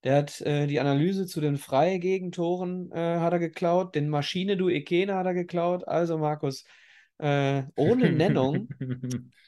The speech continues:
Speaker 1: liebe Grüße.
Speaker 2: Wann war's nochmal genau? Ich, soll ich mal eben nachgucken? Also, ich hab dir
Speaker 1: Vierunddreißigste.
Speaker 2: Vierunddreißigste, hab ich dir ja heute die Nachricht zukommen lassen, ne? Also,
Speaker 1: Ja.
Speaker 2: der Markus ist ein Schlingel, aber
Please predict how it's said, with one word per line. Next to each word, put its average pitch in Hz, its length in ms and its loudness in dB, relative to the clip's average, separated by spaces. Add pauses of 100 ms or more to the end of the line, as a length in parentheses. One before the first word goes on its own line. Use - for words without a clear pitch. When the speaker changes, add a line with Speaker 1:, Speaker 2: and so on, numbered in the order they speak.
(1200)
Speaker 1:
liebe 151 200 -2
Grüße. 127 340 -6 (400)
Speaker 2:
Wann 143 540 0
war's 196 240 2
nochmal 170 280 0
genau? 143 280 0
Ich, - 300 -10
soll 131 160 2
ich - 80 -4
mal 180 80 0
eben 147 100 0
nachgucken? 175 720 -2 (280)
Also, 120 220 2
ich 165 140 2
hab 165 100 0
dir 170 160 6
Speaker 1:
Vierunddreißigste. 147 720 4 (100)
Speaker 2:
Vierunddreißigste, 151 920 -2
hab 131 100 -2
ich 127 80 -8
dir 139 200 2
ja 127 80 4
heute 127 200 0
die 123 60 2
Nachricht 135 280 -2
zukommen 107 300 -4
lassen, 104 280 -6
ne? 151 220 -6
Also, 117 280 -6
Speaker 1:
Ja. 127 80 0
Speaker 2:
der 107 80 0
Markus 170 500 -2
ist 170 140 -4
ein 139 60 -4
Schlingel, 180 520 0
aber 151 480 0